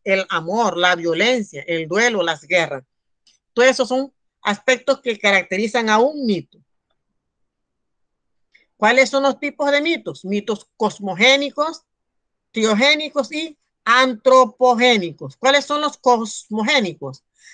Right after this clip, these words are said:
Aquellos que explican el origen del universo como el origen de Gea,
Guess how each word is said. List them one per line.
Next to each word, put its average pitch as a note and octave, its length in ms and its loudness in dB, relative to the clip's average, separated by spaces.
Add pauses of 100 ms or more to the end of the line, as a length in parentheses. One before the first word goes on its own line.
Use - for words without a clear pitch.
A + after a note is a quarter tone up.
(100)
Aquellos B3 580 0
que B3+ 120 2
explican C4+ 440 0
el A#3+ 140 0
origen C4+ 340 -2
del B3 160 2
universo A3 680 0
como G#3+ 200 0
el F#3+ 160 -2
origen A3 400 -4
de F3 140 0
Gea, C4+ 460 2